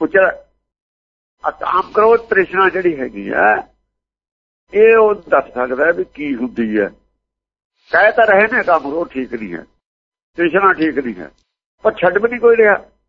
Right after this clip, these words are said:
ਛਡਾਊ ਕੌਣ? ਛਡਾਊ ਉਹ ਹੈ ਜਿਹੜਾ ਸੱਚ ਨਾਲ ਜੁੜਿਆ ਹੋਇਆ। ਕ੍ਰੋਧ ਸੱਚ ਨਾ ਤੋੜੂਗਾ, ਤ੍ਰਿਸ਼ਨਾ ਸੱਚ ਨਾ ਤੋੜੂਗੀ, ਕਾਮਨਾ ਸੱਚ ਨਾ ਤੋੜੂਗੀ। ਉਹਨੂੰ ਪਤਾ ਹੈ ਸੱਚ ਨਾਲ ਜੁੜੇ ਹੋਏ ਨੂੰ ਵੀ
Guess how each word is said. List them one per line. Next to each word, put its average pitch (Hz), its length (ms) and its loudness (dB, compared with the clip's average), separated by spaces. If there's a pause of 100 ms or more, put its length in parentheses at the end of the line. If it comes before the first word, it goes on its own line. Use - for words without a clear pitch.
(680)
ਛਡਾਊ 214 360 2
ਕੌਣ? 151 300 2 (720)
ਛਡਾਊ 214 260 2
ਉਹ 202 340 2
ਹੈ 196 140 2
ਜਿਹੜਾ 196 220 0
ਸੱਚ 147 260 -2
ਨਾਲ 143 160 -6
ਜੁੜਿਆ 104 260 -2
ਹੋਇਆ। 85 200 -10 (680)
ਕ੍ਰੋਧ 202 340 2
ਸੱਚ 160 260 -2
ਨਾ 160 140 -4
ਤੋੜੂਗਾ, 151 680 2
ਤ੍ਰਿਸ਼ਨਾ 135 440 -6
ਸੱਚ 143 240 -4
ਨਾ 143 160 -8
ਤੋੜੂਗੀ, 147 680 -2 (760)
ਕਾਮਨਾ 147 400 2
ਸੱਚ 104 260 -6
ਨਾ 117 140 -6
ਤੋੜੂਗੀ। 196 480 0 (760)
ਉਹਨੂੰ 277 280 2
ਪਤਾ 147 300 2
ਹੈ 160 320 0 (720)
ਸੱਚ 160 220 -4
ਨਾਲ 180 140 -2
ਜੁੜੇ 135 280 2
ਹੋਏ 139 180 -2
ਨੂੰ 143 260 -6 (420)
ਵੀ 147 80 -6